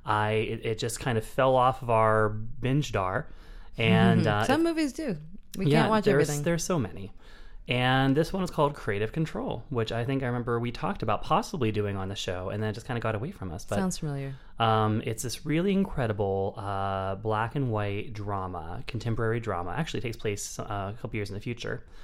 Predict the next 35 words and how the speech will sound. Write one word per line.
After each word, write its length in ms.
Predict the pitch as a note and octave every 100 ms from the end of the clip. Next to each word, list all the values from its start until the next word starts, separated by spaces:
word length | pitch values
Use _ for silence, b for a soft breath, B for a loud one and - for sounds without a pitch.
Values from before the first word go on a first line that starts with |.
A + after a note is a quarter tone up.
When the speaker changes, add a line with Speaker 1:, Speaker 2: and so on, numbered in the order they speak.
| B B B B -
Speaker 1:
And, 340 | B2+ B2 B2
um, 260 | B2 A#2+ C3+
it's 140 | D#3
sort 220 | - C#4 C#4+
of 80 |
like, 240 | G3+ E3+ D3+
it's, 180 | C#3 -
the 180 | -
easiest 300 | F#3+ G3 G3
way 100 | F3+ D3+
to 60 |
describe 420 | A#2 A2+ C3+ A#2 A#2+
it 80 |
is 100 | A#2
to 80 | -
be 80 | A2+
like, 140 | A2
it's 100 | A2+
sort 220 | - B2+ A#2
of 100 | G#2
Mad 480 | G#2 G#2+ G#2 G#2
Men 500 | G#2+ A2 A2 A2 A2 -
in 240 | B2 C3
the 80 | B2+
future. 600 | - C#3 - D#3 D3+ D3 - -
Speaker 2:
Okay. 320 | F3+ - D3+ G3
Speaker 1:
So 400 | - - A2 A2+
the 60 | A#2
main 180 | C3 B2+
character 360 | B2+ A#2 A#2+
is 80 | A2
sort 100 | B2
of 60 | A2
like 100 | A2
this 200 | A#2